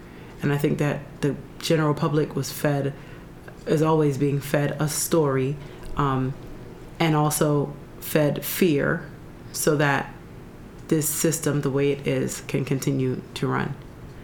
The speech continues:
I don't think prisons should be able to make money at all. It should be like a nonprofit. There should be no one that can be like, "Oh, I'm a billionaire because I own these many prisons." I think that's ridiculous.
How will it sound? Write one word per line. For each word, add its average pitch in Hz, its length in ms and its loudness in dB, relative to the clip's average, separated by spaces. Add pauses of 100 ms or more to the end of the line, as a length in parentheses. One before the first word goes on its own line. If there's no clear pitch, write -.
(120)
I 180 100 8
don't 208 180 6
think 160 160 2
prisons 156 340 4
should 143 320 0
be 156 140 4
able 143 200 4
to - 120 -2
make 143 220 2
money 139 240 2
at 131 80 2
all. 139 180 2
It - 140 -2
should 143 140 2
be 147 100 4
like 139 160 0
a 139 40 2
nonprofit. 131 580 0 (1500)
There 151 300 4
should 165 220 4
be 165 120 4
no 156 180 4
one 156 220 4
that 143 160 2
can 147 120 2
be 143 100 2
like, 139 300 0
"Oh, 147 260 4
I'm 147 300 4
a 143 80 2
billionaire 139 640 2
because 135 320 -2
I 135 200 2 (100)
own 143 300 2
these 143 220 2
many 139 220 2
prisons." - 540 0
I 139 80 -2
think 143 180 0
that's 139 240 -2
ridiculous. 135 640 -2